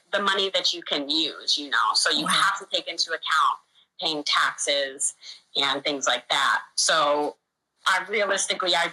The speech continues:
Speaker 1: put in, like, a hundred fifty thousand, and then I went back to all my services and, uh,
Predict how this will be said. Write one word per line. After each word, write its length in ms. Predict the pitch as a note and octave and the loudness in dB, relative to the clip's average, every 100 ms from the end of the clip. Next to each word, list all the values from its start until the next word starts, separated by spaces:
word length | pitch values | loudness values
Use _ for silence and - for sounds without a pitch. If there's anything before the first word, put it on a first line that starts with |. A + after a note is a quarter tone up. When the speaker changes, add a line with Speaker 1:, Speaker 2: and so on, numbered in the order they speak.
| - | -2
Speaker 1:
put 140 | F3+ | 0
in, 160 | F3 E3+ | 0 0
like, 180 | D#3+ | 0
a 40 | - | 0
hundred 280 | G3 D#3+ D#3 | 0 0 -2
fifty 260 | D#3+ A#2 | -6 -4
thousand, 600 | - - - F#2+ F#2 F3+ _ - - - - | 0 0 0 0 -2 -4 _ -4 -2 0 0
and 140 | F3 F3 | 0 2
then 100 | E3+ | 2
I 200 | E3 E3 | 0 -2
went 420 | F#3 F#3+ F3 D3+ - | 0 0 2 -2 -2
back 440 | E3+ D#3+ D#3+ - | 2 2 0 -2
to 100 | - | 0
all 140 | E3+ E3+ | 0 2
my 120 | D3+ | 0
services 1080 | - B3 B3+ A#3+ - D3 C#3 A#3 C#4 - - _ _ - | 0 2 0 0 -2 0 0 -2 -4 -6 -10 _ _ -4
and, 580 | E3+ E3 D#3 D#3 D3+ D#3+ - - | 0 2 2 0 -2 -4 -8 0
uh, 560 | D#3+ C3+ A#2+ A#2 F#2 | 2 4 4 4 2